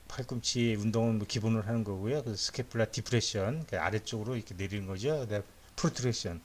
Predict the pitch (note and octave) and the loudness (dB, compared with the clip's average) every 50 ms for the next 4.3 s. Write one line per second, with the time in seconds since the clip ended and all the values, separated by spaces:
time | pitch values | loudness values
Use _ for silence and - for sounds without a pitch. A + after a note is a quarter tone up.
0 | - - - - - - - G#2 F#2 - - - B2+ A#2+ - - C3 A#2+ A2+ A2 | -16 -20 -20 -20 -20 -14 -10 -6 -4 -4 -2 -2 -4 -4 -2 0 2 2 2 2
1 | B2+ D3+ E3 D3 - - G2 - - - C#3 B2+ B2 G#2+ - A2+ A2 G2+ G#2+ G2 | 0 -2 -4 -4 -4 -6 -6 -4 -2 0 0 2 0 0 0 0 2 2 2 0
2 | F2 - G2 G2 F2+ F#2 - - - B2 A2 A#2 A#2 - G#2+ G#2+ G#2+ G#2+ G#2 F#2+ | -2 -4 -4 -2 -2 -2 -2 -2 -2 0 0 0 -2 -2 0 0 0 0 -2 -2
3 | G2+ G#2 A2 B2+ B2+ - G#2 G2+ G2 F#2 F#2+ F2+ - G2 F#2+ F2 F2 E2 - - | -2 -2 -2 -4 -4 -6 -6 -4 -4 -4 -6 -8 -8 -8 -8 -8 -8 -10 -12 -12
4 | - - F#2 F2+ F#2+ G#2+ | -8 -8 -6 -4 -4 -4